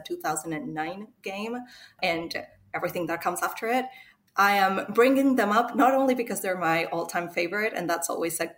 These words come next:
good way to end the year, uh, just by talking about your favorite things, um, but because there was another teaser for Dragon Age number four a few weeks ago, which was very brief, but restoked my, my energy for it. So here's hoping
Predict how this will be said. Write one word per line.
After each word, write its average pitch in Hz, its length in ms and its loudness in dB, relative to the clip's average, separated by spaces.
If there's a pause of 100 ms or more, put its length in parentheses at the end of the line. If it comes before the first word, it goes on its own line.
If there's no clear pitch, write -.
good 165 240 -2
way 165 260 -2
to 170 220 -4
end 165 220 -4
the - 140 -4
year, 208 360 -2 (200)
uh, 165 200 0
just 156 240 -6
by 156 80 -8
talking 180 220 -10
about 165 200 -4
your 160 320 -6 (120)
favorite 165 420 -6
things, 214 400 -6 (320)
um, 196 340 4
but 202 180 4
because 208 360 2
there 208 100 2
was 214 220 4
another 214 680 4 (100)
teaser 170 500 -2 (160)
for 175 360 0 (180)
Dragon 196 280 2
Age 170 240 0
number 170 280 0
four 190 600 0 (420)
a 233 60 2
few 254 220 2
weeks 269 260 2
ago, 294 360 2 (200)
which 185 240 -2
was 190 340 2 (280)
very 247 320 6
brief, 202 480 -2 (240)
but 180 400 2
restoked 185 500 0
my, 170 320 0
my 175 160 -2
energy 165 400 -4
for - 180 -10
it. 135 160 -6
So 165 280 0
here's 196 340 -2
hoping 175 580 -2